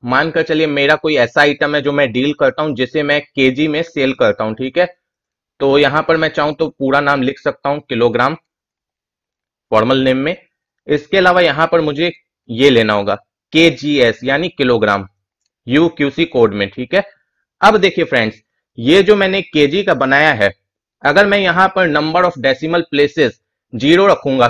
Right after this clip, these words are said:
तो क्या होगा, और बाद में जब मैं यहाँ पर कोई डिजिट डालूंगा तो क्या होगा। अभी फिलहाल हम ज़ीरो रखते हैं। अब चलिए,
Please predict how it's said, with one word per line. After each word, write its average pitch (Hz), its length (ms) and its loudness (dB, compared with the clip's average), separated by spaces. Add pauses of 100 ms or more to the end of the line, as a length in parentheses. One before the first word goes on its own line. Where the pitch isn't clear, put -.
(100)
तो 170 140 6
क्या 165 180 2
होगा, 156 240 4
और 147 200 0
बाद 143 260 2
में 170 120 -2
जब 156 140 0
मैं 165 140 0
यहाँ 156 220 0
पर 160 160 0
कोई 160 200 0
डिजिट 120 340 -2
डालूंगा 151 320 2
तो 147 220 0
क्या 135 160 0
होगा। 110 200 0
अभी 139 180 -2
फिलहाल 160 260 0
हम 151 120 -6
ज़ीरो 131 260 -2
रखते 151 340 0
हैं। 185 100 -4 (1120)
अब 151 200 0
चलिए, 110 300 0